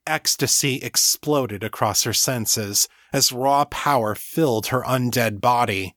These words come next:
supercharging her already formidable abilities. She felt Malcolm's mind enfolding hers, imposing his will upon her,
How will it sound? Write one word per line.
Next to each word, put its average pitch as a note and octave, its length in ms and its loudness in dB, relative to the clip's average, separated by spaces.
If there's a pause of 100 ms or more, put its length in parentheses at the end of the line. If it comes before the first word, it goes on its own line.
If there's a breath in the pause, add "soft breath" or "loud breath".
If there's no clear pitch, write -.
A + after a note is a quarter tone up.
(280)
supercharging A2 960 0
her B2 180 0
already C#3 520 0
formidable G#2 720 -2
abilities. F#2 880 0 (720)
She F#3+ 180 2
felt F3 260 0
Malcolm's C#3 540 2
mind A#2 500 0
enfolding A#2 680 0
hers, G2+ 680 0 (280 soft breath)
imposing E3 600 2
his C#3 160 2
will C3+ 420 2
upon D#3+ 420 0
her, F#2+ 340 -4